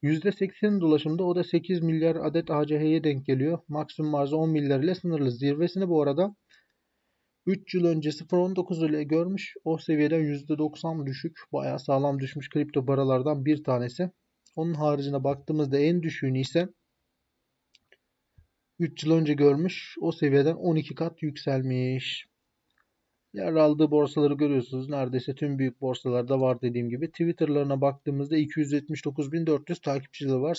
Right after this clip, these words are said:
C Z Binance tarafından da takip ediliyor. Bizim de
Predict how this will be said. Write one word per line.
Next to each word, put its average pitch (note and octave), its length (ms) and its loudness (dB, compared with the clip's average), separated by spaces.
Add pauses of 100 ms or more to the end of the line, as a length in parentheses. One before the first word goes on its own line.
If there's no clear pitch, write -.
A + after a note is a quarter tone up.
C D#3 140 2
Z C#3 80 -2
Binance C#3+ 760 0
tarafından C3+ 440 -2
da D#3 100 0
takip C#3 340 -2
ediliyor. C3+ 360 -2 (920)
Bizim E3 360 -4
de E3+ 260 -2